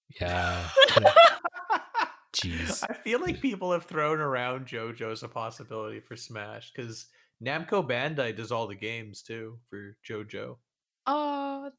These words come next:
Speaker 2: that
Speaker 1: Dude,
Speaker 2: would have been a good choice, too. God
Speaker 1: if
Speaker 2: damn it.
Speaker 1: JoJo wasn't the game, the internet would, like, literally explode. <laughs>
Speaker 3: It, I, I feel like you'd have people who are like, "What the fuck is this anime shit?" And you have a,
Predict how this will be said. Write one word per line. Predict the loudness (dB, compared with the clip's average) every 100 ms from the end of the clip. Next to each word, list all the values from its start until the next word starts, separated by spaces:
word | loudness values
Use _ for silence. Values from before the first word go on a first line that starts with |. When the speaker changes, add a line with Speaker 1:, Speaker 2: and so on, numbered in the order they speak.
| 0
Speaker 2:
that | 4
Speaker 1:
Dude, |
Speaker 2:
would | 4
have | 2
been | 0
a | -2
good | -2 -4
choice, | -2 -4 -4
too. | -6 -8 0
God | 0 2
Speaker 1:
if |
Speaker 2:
damn | 2 4
it. | 6
Speaker 1:
JoJo | 8 10
wasn't | 8 8
the | 4
game, | 6 6 6 4 0
the | 2
internet | 6 6 6
would, | 4
like, | 4
literally | 4 6 8 6 4
explode. | 2 -2 0 -2 -2 -4 -8 -8 2
<laughs> | 6 8 8 4 -4 _ _ _
Speaker 3:
It, | -6 -6 -2
I, | 0 2 0 -2
I | -4
feel | -2 -2 0
like | 0 -2 -4
you'd | -4 -2
have | -4 -2 -2 -2 -10
people | -4 -2 0 0
who | 0
are | 0
like, | 0
"What | -4
the | -8
fuck | -6 -4 -4
is | -6
this | -8
anime | -6 -4 -4 -4 -6
shit?" | -4 -2 0 0
And |
you | -4
have | -2
a, | -2